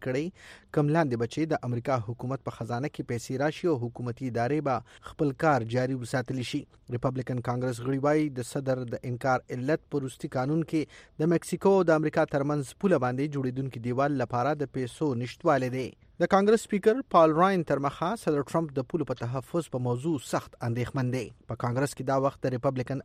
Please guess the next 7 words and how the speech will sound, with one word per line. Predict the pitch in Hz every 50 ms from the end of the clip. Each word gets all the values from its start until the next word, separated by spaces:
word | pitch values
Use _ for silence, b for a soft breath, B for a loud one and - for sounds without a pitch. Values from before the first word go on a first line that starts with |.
| -
اکثریتي | 120 - - 135 131 131 123 - 143 131 131
ګوند | 139 139 131 123 143
مشر | 165 - - 175 151 b b b b b b _ - 190
کیوین | 185 180 180 170 160
مکارتي | 156 - - 185 190 196 180 - - 151 135 - 135
تر | 127 127
مخه | 143 147 - 156